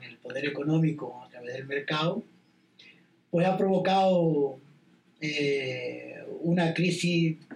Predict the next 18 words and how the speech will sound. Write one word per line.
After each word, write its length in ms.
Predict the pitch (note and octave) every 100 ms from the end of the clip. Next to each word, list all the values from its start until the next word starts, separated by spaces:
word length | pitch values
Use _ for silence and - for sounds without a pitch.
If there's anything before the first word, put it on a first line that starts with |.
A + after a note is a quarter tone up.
| -
quizá 460 | D#3+ E3+ F#3+ G3+
la 280 | G3 F3 D#3+
más 120 | D#3+
importante 1000 | E3 D#3+ E3 E3 F3 E3+ F3+ F3+ F3+ E3+ E3 _ _ _ _ _ _ _ -
después 640 | D3+ D3+ D3+ - D#3+ E3
de 120 | D#3+
la 600 | D#3 C#3+ C3+ C3 B2+ A#2+ -
Segunda 320 | C3+ C#3 C3+
Guerra 300 | C3 C3 B2
Mundial, 380 | - - - -
quizá 200 | - -
la 120 | C3+
más 180 | C#3 A#2+
importante 580 | B2 B2+ - - B2 -
que 120 | -
se 100 | -
ha 80 | A2+
producido. 480 | - G#2+ - -